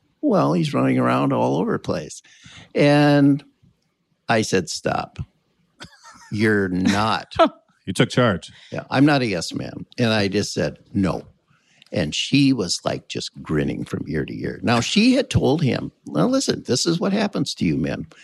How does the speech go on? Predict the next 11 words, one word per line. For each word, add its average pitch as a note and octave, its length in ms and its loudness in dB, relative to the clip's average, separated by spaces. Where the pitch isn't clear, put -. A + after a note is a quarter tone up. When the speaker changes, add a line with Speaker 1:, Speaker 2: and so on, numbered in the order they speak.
Speaker 1:
She F3+ 400 0
told D3 320 4
him, A#2 440 0
"You D3 300 4
take - 300 -2
care - 320 -2
of - 240 -8
your C#4 200 0
portion - 480 -6
of - 120 -8
it, - 60 -10